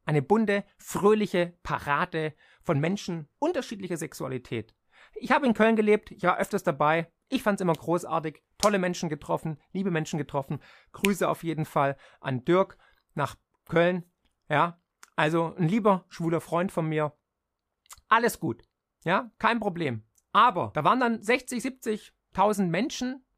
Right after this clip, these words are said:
ohne Abstand, ohne Masken, im wilden Getummel. Ich will nicht wissen, was nach dem C S D noch passiert ist, ja. <laughs> Schwitzende Körper, Körperflüssigkeiten und so weiter. Ja, okay, das Bild kriege ich heute nicht mehr aus dem Kopf raus. Unabhängig davon,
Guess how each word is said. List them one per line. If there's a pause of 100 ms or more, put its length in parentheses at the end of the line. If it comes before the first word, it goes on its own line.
(220)
ohne
Abstand, (480)
ohne
Masken, (880)
im
wilden
Getummel. (160)
Ich
will
nicht
wissen,
was (360)
nach
dem
C
S
D
noch
passiert
ist,
ja. (240)
<laughs>
Schwitzende
Körper, (240)
Körperflüssigkeiten
und
so
weiter. (260)
Ja,
okay,
das
Bild
kriege
ich
heute
nicht
mehr
aus
dem
Kopf
raus. (240)
Unabhängig
davon,